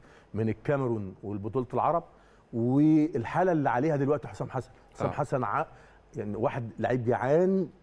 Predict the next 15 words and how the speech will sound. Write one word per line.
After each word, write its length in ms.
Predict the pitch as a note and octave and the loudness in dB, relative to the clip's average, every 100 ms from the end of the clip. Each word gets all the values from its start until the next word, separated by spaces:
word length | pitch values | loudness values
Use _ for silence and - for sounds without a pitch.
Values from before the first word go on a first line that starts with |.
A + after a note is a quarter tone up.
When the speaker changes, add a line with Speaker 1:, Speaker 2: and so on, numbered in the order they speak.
| G2 | -8
Speaker 1:
وعايز 580 | F#2+ C3+ D3 B2+ G#2+ | -4 0 0 0 0
ياخد، 520 | C3+ D#3 F#3+ - G#3 D3+ - - - - | 4 4 2 -2 -6 -6 -14 -20 -20 -8
هيدي 520 | G#2 A#2 D3 B2 C3+ - | -2 0 0 0 -2 -2
أقصى 320 | - - - | -6 -4 -6
حاجة. 360 | - B2+ G#2+ G2+ - | 0 0 0 -4 -6
Speaker 2:
مم. 200 | A2+ G2+ - A2+ | -6 -6 -6 0
Speaker 1:
وفعلًا 600 | B2 - F#3 E3+ C#3 B2 | 0 4 2 2 -2 0
هو 300 | E3+ D3+ B2 | 2 2 0
في 80 | |
الخمسة 360 | A2 - D3+ D3 | -2 -4 -4 -2
وعشرين 440 | B2 G#2+ C#3 C#3+ | -2 -4 -4 -2
دقيقة 400 | A#2+ B2 D3 - - - - - | 2 2 4 2 -2 -12 -20 -8
بتوع 300 | - C#3 C#3 | -2 2 2
المقصة 580 | B2 A2+ - D#3+ - C3+ | 4 2 0 -2 0 -4
الحقيقة، 460 | A2+ B2 E3+ F#3+ | 0 2 4 2